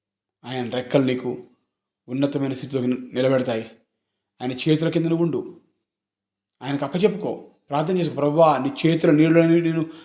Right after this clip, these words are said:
ఉండాలి ప్రభువా." అవును, దేవుని చేతిలో పడితే నా దేవుడు నీ జీవితాన్ని మారుస్తాడు. నువ్వు మనుషుల చేతి, చేతిలో పడితే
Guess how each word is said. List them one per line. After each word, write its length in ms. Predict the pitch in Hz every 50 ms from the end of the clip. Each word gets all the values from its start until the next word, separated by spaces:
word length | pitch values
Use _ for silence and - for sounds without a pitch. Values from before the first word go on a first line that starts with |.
| _ _ _ -
ఉండాలి 320 | 165 180 208 208 208 208
ప్రభువా." 380 | 208 - 185 160 143 139 - - - - - _ _ _ _ _ _ _ _ 110
అవును, 320 | 123 123 117 110 - 110
దేవుని 340 | 123 135 147 151 156 151 147 147 - 143
చేతిలో 240 | 147 147 151 147
పడితే 560 | 139 - 131 127 139 - - 120 113 - - - - _ _ _ _ _ _ _ -
నా 60 | 120
దేవుడు 260 | 117 123 139 143 143 139
నీ 120 | 143 135
జీవితాన్ని 380 | 131 147 160 156 165 156 151 147
మారుస్తాడు. 400 | 147 151 147 143 - 127 113 -
నువ్వు 1000 | - - - _ _ _ _ _ _ _ _ _ _ _ _ _ _ 127 120 135
మనుషుల 260 | 143 151 147 - 175
చేతి, 380 | 160 147 165 160 147 147 175 165
చేతిలో 380 | 151 - - 170 151 160 170
పడితే 460 | 165 165 165 160 170 170 170 170 170